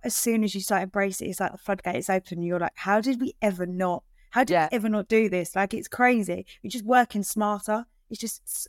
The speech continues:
Speaker 1: working smarter all round, and, and that makes everyone's lives easier, and that's a win-win, right? You can't,
Speaker 2: Yeah.
Speaker 1: you can't
Speaker 2: Yeah,
Speaker 1: really go wrong
Speaker 2: totally.
Speaker 1: there.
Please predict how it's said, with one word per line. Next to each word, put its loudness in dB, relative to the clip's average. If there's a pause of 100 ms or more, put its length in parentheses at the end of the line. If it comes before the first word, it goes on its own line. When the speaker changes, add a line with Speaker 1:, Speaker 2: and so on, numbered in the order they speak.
Speaker 1:
working 0
smarter 0
all -4
round, 2
and, -4 (300)
and 4
that 4
makes 2
everyone's -2
lives 0
easier, 2
and -6 (460)
that's -2
a -4
win-win, 0
right? 2
You -10
can't, 2
Speaker 2:
Yeah. 6 (260)
Speaker 1:
you 2
can't 8
Speaker 2:
Yeah, -
Speaker 1:
really 2
go 2
wrong 2
Speaker 2:
totally. -2
Speaker 1:
there. 0